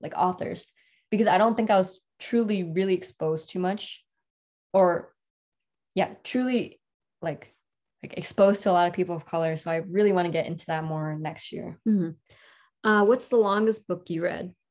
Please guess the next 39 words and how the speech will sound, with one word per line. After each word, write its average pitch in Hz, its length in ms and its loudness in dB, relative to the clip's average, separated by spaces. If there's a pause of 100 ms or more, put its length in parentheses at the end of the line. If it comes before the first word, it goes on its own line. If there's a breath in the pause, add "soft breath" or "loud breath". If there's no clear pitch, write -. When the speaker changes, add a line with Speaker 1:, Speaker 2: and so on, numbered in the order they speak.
(220)
Speaker 2:
I 208 120 4
think 269 280 2
the 180 760 -4
only, 226 460 2
like, 165 300 -4
five 196 300 -2
hundred 202 300 0
plus 175 220 -4
book, - 420 -6 (440)
page 180 320 -2
book 175 280 0
that 160 120 -2
I 160 140 0
read 165 300 -2
this 185 240 -4
year, 208 240 2
technically, 190 640 -2 (120)
um, 165 380 -4 (400 soft breath)
was 190 200 0
The 185 100 0
Kings 185 320 -2
of 180 100 -4
the 175 60 -2
Wild. 160 480 -2 (280)
Speaker 1:
Oh. 247 140 6
Speaker 2:
Um, 196 240 4
it's 214 220 2
technically 220 460 0
five 185 240 -4
hundred 185 320 -8
plus - 440 -8
pages, - 440 -10
but 202 160 2
I 214 140 6
read 208 180 6
Speaker 1:
Oh. 208 40 4
Speaker 2:
it - 60 2
on, 170 280 0
like, 160 160 -8